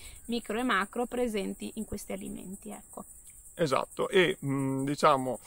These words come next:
Speaker 2: eh, mangiare per qualche giorno, anche per più giorni, insomma si può fare per un periodo anche più prolungato, solo anguria,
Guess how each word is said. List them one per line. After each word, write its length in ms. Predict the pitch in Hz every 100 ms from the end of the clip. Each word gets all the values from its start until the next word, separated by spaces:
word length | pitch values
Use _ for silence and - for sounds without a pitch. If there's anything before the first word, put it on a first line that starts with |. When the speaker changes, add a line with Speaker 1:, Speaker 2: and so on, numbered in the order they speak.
| - - -
Speaker 2:
eh, 360 | 143 151 135
mangiare 520 | 131 143 156 190 160 143
per 160 | 143
qualche 300 | - 170 196
giorno, 540 | 147 180 151 127 123 120
anche 240 | 160 151
per 120 | 139
più 160 | - 190
giorni, 340 | 156 139 127
insomma 260 | 117 135 131
si 100 | 131
può 140 | -
fare 240 | - 147 143
per 160 | 143
un 80 | 135
periodo 340 | - 147 156
anche 240 | 139 139 -
più 160 | 160
prolungato, 800 | 147 139 151 156 143 117 - 117 - - - - -
solo 340 | - 190 185
anguria, 680 | 165 160 175 147 151 190 247